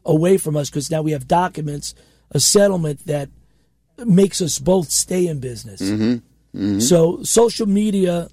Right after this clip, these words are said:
Speaker 1: as you teach in your class, is such an important tool. And then the last song that we'll hear in a few minutes is, uh, it's called "Stand Up for Your Rights" or Stand Up, Stand Up for Your Rights, Stand Up for your,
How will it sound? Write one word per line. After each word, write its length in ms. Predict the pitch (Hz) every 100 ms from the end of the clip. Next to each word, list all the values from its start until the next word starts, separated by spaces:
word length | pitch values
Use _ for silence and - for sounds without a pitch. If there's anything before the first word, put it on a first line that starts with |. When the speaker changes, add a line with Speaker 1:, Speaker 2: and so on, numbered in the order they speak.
| -
Speaker 1:
as 300 | 156 151 156
you 80 | 156
teach 280 | 190 180
in 80 | 175
your 120 | 160
class, 420 | 151 190 190 160 147
is 140 | 131
such 240 | - 170
an 140 | 165 156
important 600 | 151 135 - 175 175 143
tool. 400 | - 190 165 120 _ _ _ _ _ _
And 180 | 165 165
then 280 | 185 180 - -
the 140 | 165
last 340 | 175 208 220 -
song 160 | 185
that 140 | 175 170
we'll 140 | 170
hear 220 | 147 185
in 100 | 165
a 40 | 151
few 240 | - 175
minutes 420 | 175 170 151 -
is, 220 | 156 135
uh, 200 | 147 147 123 - -
it's 140 | - -
called 240 | 190 165
"Stand 380 | - - 185 175
Up 120 | 160
for 120 | - 170
Your 160 | 151
Rights" 540 | 143 143 110 - - - _ _
or 140 | 170 151
Stand 400 | - 180 160 160
Up, 180 | 147 - -
Stand 280 | - 208 190
Up 140 | 185 -
for 120 | 180
Your 160 | 170
Rights, 340 | 156 170 165 -
Stand 400 | - - 180 180
Up 140 | 165
for 160 | - 165
your, 300 | 160 160